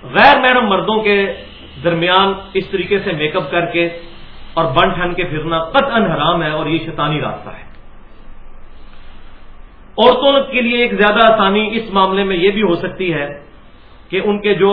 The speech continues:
مہینے میں ایک دفعہ مخصوص ایام آتے ہیں پیریڈز، سات آٹھ دن کے لیے، اس دوران وہ خوب اپنا شوق پورا کر سکتی ہیں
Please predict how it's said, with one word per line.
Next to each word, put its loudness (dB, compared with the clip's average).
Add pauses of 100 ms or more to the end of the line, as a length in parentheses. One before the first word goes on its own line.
مہینے -2
میں -2
ایک 0
دفعہ -2
مخصوص -4
ایام 0
آتے -4
ہیں -6
پیریڈز، 0 (1000)
سات 2 (120)
آٹھ 2
دن -2
کے -6
لیے، -6 (440)
اس 0
دوران 6
وہ 0
خوب -2
اپنا 0
شوق 0
پورا 2
کر -2
سکتی -6
ہیں -6